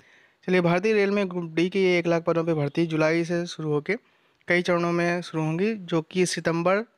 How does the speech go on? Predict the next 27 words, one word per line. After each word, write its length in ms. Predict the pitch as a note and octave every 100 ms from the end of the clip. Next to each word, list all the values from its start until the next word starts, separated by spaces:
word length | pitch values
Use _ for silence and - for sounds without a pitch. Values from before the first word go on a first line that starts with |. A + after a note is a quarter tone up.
| -
तक 100 | F3+
ख़त्म 260 | - D#3 E3
होंगी। 260 | E3 G3 A#3+ _ _ _ _ _
इसमें 320 | F3 - F3+ F3
एटी 220 | E3 G3+
परसेंट 440 | G3 F3 F#3 F#3
जो 280 | F3+ F3 E3+ E3
पोस्ट 260 | E3 D#3+ -
हैं 120 | F#3
वो 260 | F#3 E3 D#3+
रेलवे 360 | D#3 D3+ D#3+
संरक्षा 360 | D#3+ D3+ C#3 D#3+
विभाग 160 | D#3+ -
के 60 | E3
हैं। 160 | G3+ - _ _ _ _ _ _ _ _ _ _ _ _ _ _ _ _ _ _ _ _ _ _ _ _ -
जो 80 | E3
मेन 240 | F#3+ B3
चीज़ 200 | A3 F#3+
है 100 | G#3
वो 120 | G3+
यहाँ 220 | F3+ E3 E3+
पे 320 | F3 F3 F#3
मेंशन 440 | D#3+ D3+ D3+ F3 E3
है 160 | D#3+
कि 360 | F3 F3+ F#3 G#3 _ _ _ _ _ _ _ _ _ _ _ _ _ _ _ _ _ _ _ _
जुलाई 400 | D#3 D#3+ F#3 A3+
के 300 | A3+ G3+ A#3